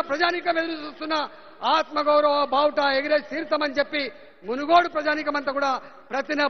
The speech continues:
పూలాలని చెప్పి నేను విజ్ఞప్తి చేస్తా ఉన్నా. ఇది కులాల పరంగా జరిగే ఎన్నిక కాదు, మతాల పరంగా జరిగే ఎన్నికలు కాదు. పార్టీల కంటే కూడా తెలంగాణ ప్రజల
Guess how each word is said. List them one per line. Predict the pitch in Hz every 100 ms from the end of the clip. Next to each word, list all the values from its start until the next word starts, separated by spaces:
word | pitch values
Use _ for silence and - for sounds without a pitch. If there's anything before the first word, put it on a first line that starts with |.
| 285
పూలాలని | 269 294 285 285 262
చెప్పి | 262 262
నేను | 247
విజ్ఞప్తి | 233 254 262
చేస్తా | 240 247 247
ఉన్నా. | 254 233 247 - - 247
ఇది | 269 269
కులాల | 269 294 302
పరంగా | 294 285 285
జరిగే | 294 294 294
ఎన్నిక | 294 285 285
కాదు, | 294 302 247 - - - 190
మతాల | 247 330 330 320
పరంగా | 311 311 311 294
జరిగే | 302 302
ఎన్నికలు | 302 311 302 302
కాదు. | 311 285 - - - - 220
పార్టీల | 277 302 - 302 277
కంటే | 285 269 262
కూడా | 269 254 - - - -
తెలంగాణ | 277 320 311 302 302 302 294
ప్రజల | 294